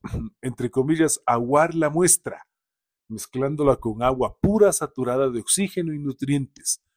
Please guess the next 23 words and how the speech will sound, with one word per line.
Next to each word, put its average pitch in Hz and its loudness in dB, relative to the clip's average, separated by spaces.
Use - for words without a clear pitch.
para 117 2
asegurar 123 2
que 135 -4
los 120 0
comensales 120 -2
tengan 135 -4
suficiente 113 -6
aliento 160 -4
para 110 -8
llegar 104 -6
al 104 -8
quinto 123 -6
día. 95 -20
Esta 202 6
dilución 170 4
no 143 0
es 165 2
un 147 -8
truco 160 -2
para 104 -14
maquillar 98 -12
los 113 -6
datos, - -2